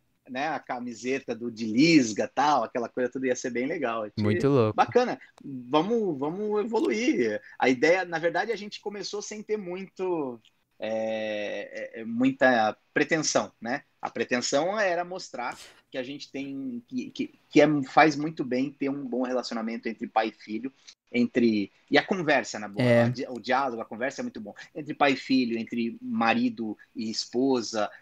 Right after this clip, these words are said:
Speaker 1: entre mãe e filha, entre irmãs, entre irmãos, a gente já falou isso
Speaker 2: Entre
Speaker 1: aqui,
Speaker 2: família,
Speaker 1: mas eu
Speaker 2: né?
Speaker 1: acho que é... exato. Conversar é muito bom, é, ouvir o que a pessoa tá próxima de você
Speaker 2: É, porque
Speaker 1: tem
Speaker 2: tem
Speaker 1: a
Speaker 2: muita gente
Speaker 1: dizer.
Speaker 2: também que não entende isso, né? Conversar não é só você falar, você precisa ouvir também.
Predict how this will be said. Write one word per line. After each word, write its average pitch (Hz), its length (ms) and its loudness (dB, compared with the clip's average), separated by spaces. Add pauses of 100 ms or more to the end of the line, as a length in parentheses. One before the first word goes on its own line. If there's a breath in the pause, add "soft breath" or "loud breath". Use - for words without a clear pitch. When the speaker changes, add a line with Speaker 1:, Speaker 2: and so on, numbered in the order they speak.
Speaker 1:
entre 117 340 -2
mãe 135 340 2
e 127 40 -4
filha, 120 720 -2
entre 127 320 -2
irmãs, 127 600 -2
entre 120 200 -6
irmãos, 135 320 -4
a 147 40 -4
gente 190 160 -8
já 220 80 -4
falou 151 260 -2
isso 147 100 -2
Speaker 2:
Entre 156 120 -2
Speaker 1:
aqui, 165 80 -4
Speaker 2:
família, 156 400 2
Speaker 1:
mas 127 100 -2
eu 113 60 -2
Speaker 2:
né? 127 40 4
Speaker 1:
acho 135 120 -2
que - 80 -4
é... - 60 -12 (600)
exato. 98 640 -6 (200)
Conversar 175 460 2
é 160 40 -4
muito 151 240 -12
bom, 101 680 -10 (220 soft breath)
é, 104 320 0
ouvir 135 540 4
o 127 120 4
que - 120 -2
a 117 40 2
pessoa 117 320 -2
tá 110 100 -2
próxima 113 360 -4
de 101 80 -14
você 104 160 4
Speaker 2:
É, 220 60 8
porque 185 140 -2
Speaker 1:
tem - 60 -4
Speaker 2:
tem 165 60 6
Speaker 1:
a - 20 2
Speaker 2:
muita 165 200 2
gente 160 180 0
Speaker 1:
dizer. 277 120 4
Speaker 2:
também 165 300 2
que 175 100 -2
não 165 80 0
entende 170 380 0
isso, 127 180 -2
né? 113 80 0
Conversar 139 500 4
não 156 80 4
é - 20 6
só 165 140 2
você 156 260 4
falar, 160 340 6
você - 80 -6
precisa 120 260 2
ouvir 127 200 6
também. 120 400 0